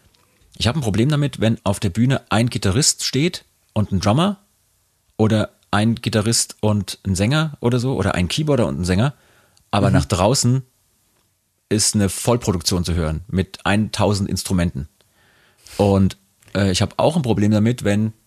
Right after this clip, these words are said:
Speaker 1: eine volle Bandbesetzung auf der Bühne steht, aber der Drummer Dinge spielt, die dann aber nicht zu hören sind. Also so, wo du merkst,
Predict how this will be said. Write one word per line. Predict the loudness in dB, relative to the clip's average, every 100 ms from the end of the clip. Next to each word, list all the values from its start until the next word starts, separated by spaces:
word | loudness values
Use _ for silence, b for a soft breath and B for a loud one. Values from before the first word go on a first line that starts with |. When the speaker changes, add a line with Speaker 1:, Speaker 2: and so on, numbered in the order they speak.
| -8
Speaker 1:
eine | -6
volle | -6 -6 0 2 2
Bandbesetzung | 2 0 0 -2 -2 -2
auf | -2
der | -2
Bühne | 0 0
steht, | 0 -2 -4 b b b b
aber | 0 4 4 2 _ b b b b b b _ _ -2
der | -2
Drummer | -2 0 2 2
Dinge | 2 0 0
spielt, | 0 -2 -2 -6 -10
die | -6
dann | -2 0 2
aber | 2
nicht | 0 0
zu | 2
hören | 2
sind. | 2 0
Also | 0 0
so, | 0 0
wo |
du | 0
merkst, | 2 2 0 -6